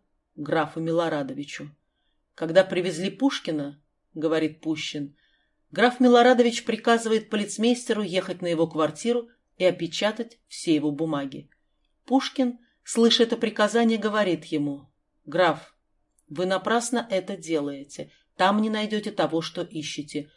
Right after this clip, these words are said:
Лучше велите дать мне перо и бумаги, я здесь же всё вам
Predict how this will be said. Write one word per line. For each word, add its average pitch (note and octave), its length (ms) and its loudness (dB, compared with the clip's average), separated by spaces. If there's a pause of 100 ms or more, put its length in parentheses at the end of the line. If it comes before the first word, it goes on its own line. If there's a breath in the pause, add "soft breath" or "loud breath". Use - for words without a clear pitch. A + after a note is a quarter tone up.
(300 soft breath)
Лучше B3 320 2
велите A#3 440 0
дать C4 340 4
мне D#3+ 140 -2
перо D#3 300 0
и D#3+ 140 -6
бумаги, G3 640 -4 (260 soft breath)
я D#3 240 4
здесь D#3 380 -6
же A3 220 -6 (220)
всё - 280 -2
вам D#3 340 -6